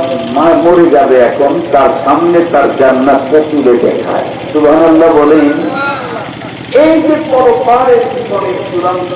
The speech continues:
সফলতা জান্নাত, এই জান্নাতটা পৃথিবীর কোনো মানুষ পেতে চাইলে তার জন্য যে পুঁজিটা দরকার, সেই পুঁজি বিতরণ করা হয় মর্নিং মক্তবে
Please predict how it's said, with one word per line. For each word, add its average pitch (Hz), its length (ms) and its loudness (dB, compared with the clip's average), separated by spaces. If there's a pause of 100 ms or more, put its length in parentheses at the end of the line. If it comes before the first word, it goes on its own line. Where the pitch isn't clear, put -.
(180)
সফলতা 165 680 -4
জান্নাত, 127 480 -2 (880)
এই 185 260 6
জান্নাতটা 202 720 0 (120)
পৃথিবীর 185 440 -4 (100)
কোনো 156 240 -4
মানুষ 151 240 -4 (240)
পেতে 185 440 4
চাইলে 165 520 0 (580)
তার - 180 2 (100)
জন্য 196 420 0
যে 160 160 2 (160)
পুঁজিটা 208 480 0
দরকার, 165 760 0 (540)
সেই 302 260 4 (120)
পুঁজি 240 400 -2 (120)
বিতরণ 175 600 0
করা 147 220 2
হয় 139 440 2 (300)
মর্নিং 160 680 2
মক্তবে 147 800 2